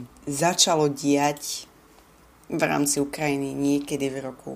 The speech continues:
dvetisícštrnásť, keď, e, v, v Donecku v podstate ľudia začali protestovať proti fašistom,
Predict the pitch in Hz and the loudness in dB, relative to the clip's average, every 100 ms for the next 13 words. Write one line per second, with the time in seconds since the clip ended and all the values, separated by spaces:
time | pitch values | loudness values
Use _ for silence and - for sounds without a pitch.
0 | 143 - - - - - - - - 143 | -14 -20 -20 -20 -20 -20 -20 -20 -10 0
1 | 151 151 147 - 143 - - - 196 170 | 0 2 -2 -2 -2 0 0 0 0 2
2 | 151 151 - - 147 139 - - - - | 4 2 0 -2 -2 -2 -4 -10 -12 -12
3 | - - - - - - - - - - | -14 -16 -18 -20 -20 -20 -20 -20 -20 -20
4 | - - - - - - - - - - | -20 -20 -20 -20 -20 -20 -20 -20 -20 -18
5 | 139 139 - - - - - - - - | -14 -14 -16 -20 -20 -20 -20 -20 -20 -18
6 | 139 135 160 165 160 147 - 147 - 143 | -14 -2 0 2 2 0 -2 -6 -4 -4
7 | - 139 - 139 143 151 151 143 139 - | -2 -4 -2 2 2 4 2 2 0 -2
8 | 135 135 135 - - - - - - - | -2 -4 -6 -12 -20 -20 -20 -20 -20 -20
9 | - - - - - 175 170 151 - 143 | -20 -20 -20 -10 0 0 2 2 2 -2
10 | 143 143 143 - - - - 190 - 143 | -4 -6 -6 -10 -14 -6 0 2 4 2
11 | - 139 160 | 0 -2 -4